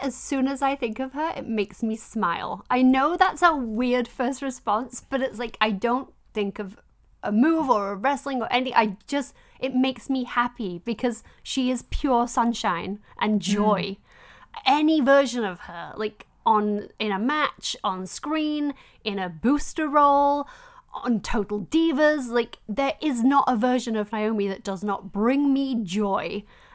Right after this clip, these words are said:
Speaker 1: And that is not an easy task for a human, 'cause I have a dark, dark little heart. Uh, and <laughs> she is just glorious.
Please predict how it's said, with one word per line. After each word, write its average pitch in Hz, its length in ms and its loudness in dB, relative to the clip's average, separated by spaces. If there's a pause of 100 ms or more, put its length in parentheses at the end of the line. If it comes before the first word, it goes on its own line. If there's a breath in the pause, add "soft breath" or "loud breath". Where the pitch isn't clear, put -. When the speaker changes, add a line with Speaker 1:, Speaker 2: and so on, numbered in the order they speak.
Speaker 1:
And 220 220 2
that 339 220 0
is 427 180 -2
not 262 340 4 (140)
an 262 140 0
easy 214 560 -4
task - 440 -8
for - 220 -8
a 190 60 -6
human, 180 440 -10
'cause 208 180 -8
I 330 440 -2 (120)
have 185 220 -8
a 175 80 -16 (160)
dark, 240 480 4 (180)
dark 202 320 0
little 202 240 -6
heart. 175 360 -6 (360 soft breath)
Uh, 220 480 4
and 220 200 4
<laughs> - 0 -
she - 340 6
is 269 260 4
just 247 360 0 (460)
glorious. 208 720 0